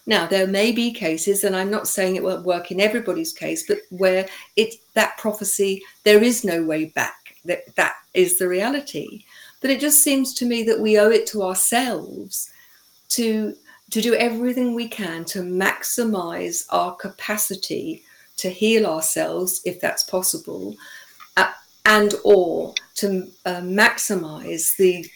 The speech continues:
quality of health, mobility, uh, mental health, emotional health, spiritual health that we have, so that we live the very best life that we can. And for me, I think the thing that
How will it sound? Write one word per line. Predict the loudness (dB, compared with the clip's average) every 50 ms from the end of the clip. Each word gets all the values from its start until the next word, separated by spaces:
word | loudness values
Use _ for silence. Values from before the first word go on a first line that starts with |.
| -18
quality | -12 0 4 6 8 8 8 6 2 2 2 2
of | 2 2
health, | 0 -4 -4 0 2 2 2 2 0 -4 -6 -8 _ -10
mobility, | -8 -6 -4 -2 0 2 2 4 2 2 0 0 0 2 0 0 -4 -8 -14 -20 -20 -20 -20 -20 _ _ -8
uh, | -6 -4 -4
mental | -2 2 4 6 6 4 4 2 0 -2
health, | 0 0 2 2 4 2 2 2
emotional | 0 -2 0 2 4 6 6 6 4 0 -4 -4 -4
health, | -2 -2 -2 -2 -2
spiritual | -2 -4 2 4 6 6 6 4 0 -4 -6 -8 -10 -10
health | -10 -10 -10 -10 -10 -12 -14 -16 -18 -20 -20 -20 -20 -20 -6 _
that | 0 0 0
we | 0 -4 -4
have, | -6 -6 -8 -8 -8 -8 -10 -12 -14 -16 _ _ _ _ _ -20 -20 -20 -20 -20 -20 -20 _ -2
so | 0 2 6 8 8 8 8
that | 6 4 2
we | 0 0 4
live | 6 6 6 6 4
the | 0 0
very | 4 4 4 4 4
best | 2 0 0 -2 -2 -4
life | -6 -4 -4 -6 -8 -8 -8
that | -8 -6
we | -6 -6
can. | -8 -8 -8 -10 -10 -10 -12 -14 -18 -20 _ _ _ _ _ _ _ _ _ _ _ _ _ _ _ -20 -20 -20 _ _ _
And | 0 0 0
for | 2 2
me, | 4 4 6 6 4 4 2 0 -4 -8 _ -16 -16 -16 -18 _ _ -8
I | -6
think | 0 2 2 2 2 0 -4
the | -6 -6
thing | -6 -4 -2 0 0 2 2 0 0
that | 0 -2 -4 -4